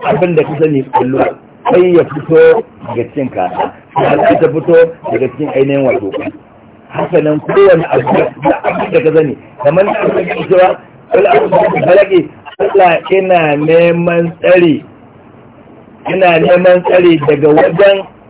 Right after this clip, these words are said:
wato ainihin, ah, wanda ya halitta.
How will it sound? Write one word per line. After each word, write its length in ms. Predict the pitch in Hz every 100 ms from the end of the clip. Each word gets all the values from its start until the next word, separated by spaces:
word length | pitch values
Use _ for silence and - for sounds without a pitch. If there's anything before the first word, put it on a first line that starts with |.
| - - - - - - - - - - - -
wato 420 | - 143 135 139 -
ainihin, 640 | 156 165 165 160 165 170 165 - - - - -
ah, 420 | - 117 117 107 - - -
wanda 380 | - 165 165 147
ya 200 | 143 151
halitta. 580 | 143 131 135 - 135 -